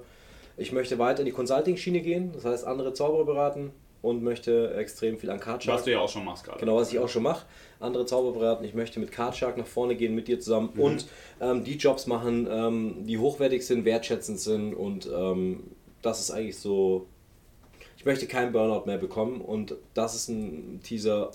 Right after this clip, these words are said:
Speaker 2: Eher Qualität statt Quantität.
Speaker 1: Eher Qualität statt Quantität. Ich möchte da irgendwann mal auch gerne mit dir drüber reden, über den Burnout.
Speaker 2: Ja,
Speaker 1: Ja,
Speaker 2: werden wir auf
Speaker 1: das
Speaker 2: jeden Fall
Speaker 1: und
Speaker 2: mal
Speaker 1: bei dir?
Speaker 2: einen Podcast machen. Also bei mir ganz klar, äh, jetzt wieder Auftritte. Das, äh, ist Nummer eins.
Speaker 1: Ja.
Speaker 2: Ganz klar. Hast, äh, wie,
Speaker 1: Okay,
Speaker 2: wie
Speaker 1: klappt
Speaker 2: du
Speaker 1: nicht, alles klar.
Speaker 2: <laughs> Genau, wie du gerade gesagt hast, mit, mit Karczak weiter zusammen,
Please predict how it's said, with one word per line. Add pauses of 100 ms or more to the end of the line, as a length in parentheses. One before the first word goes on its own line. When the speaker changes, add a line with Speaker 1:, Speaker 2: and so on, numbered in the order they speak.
(160)
Speaker 2:
Eher
Qualität
statt
Quantität.
Speaker 1:
Eher
Qualität
statt
Quantität.
Ich
möchte
da
irgendwann
mal
auch
gerne
mit
dir
drüber
reden,
über
den
Burnout. (260)
Speaker 2:
Ja,
Speaker 1:
Ja,
Speaker 2:
werden
wir
auf
Speaker 1:
das
Speaker 2:
jeden
Fall
Speaker 1:
und
Speaker 2:
mal
Speaker 1:
bei
dir?
Speaker 2:
einen
Podcast
machen. (280)
Also
bei
mir
ganz
klar,
äh,
jetzt
wieder
Auftritte. (200)
Das,
äh,
ist
Nummer
eins.
Speaker 1:
Ja.
Speaker 2:
Ganz
klar.
Hast,
äh,
wie,
Speaker 1:
Okay,
Speaker 2:
wie
Speaker 1:
klappt
Speaker 2:
du
Speaker 1:
nicht,
alles
klar.
Speaker 2:
<laughs>
Genau,
wie
du
gerade
gesagt
hast,
mit,
mit
Karczak
weiter
zusammen,